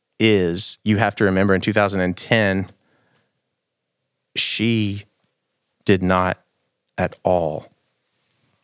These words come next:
at all look like, act like, talk like the stereotypical funeral director.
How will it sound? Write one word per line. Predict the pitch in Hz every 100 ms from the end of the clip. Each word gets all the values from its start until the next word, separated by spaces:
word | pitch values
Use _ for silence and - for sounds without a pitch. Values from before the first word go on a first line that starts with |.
| _ _ -
at | 107 - -
all | 110 107 85 73 - _ _ _ _ _ _ _ _ _ _ _ _ _ _ _ _ _ -
look | 98 104 -
like, | 104 104 - - -
act | 95 - -
like, | 92 95 85 - _ _ _ _ _ _
talk | - 98 101 -
like | 82 85 -
the | 90
stereotypical | - 87 78 78 - - 78
funeral | 80 87 87
director. | 82 73 85 95 92